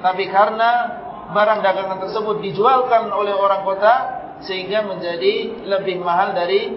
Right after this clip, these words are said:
awalnya. Dan kita tahu bahasanya orang Badui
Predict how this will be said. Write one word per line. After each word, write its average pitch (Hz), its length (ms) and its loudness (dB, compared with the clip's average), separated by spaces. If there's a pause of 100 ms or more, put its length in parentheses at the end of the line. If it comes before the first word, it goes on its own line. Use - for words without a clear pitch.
awalnya. 180 600 2 (680)
Dan - 160 -10
kita 226 240 0
tahu 214 240 4
bahasanya 196 320 0
orang 185 240 2
Badui 196 560 -2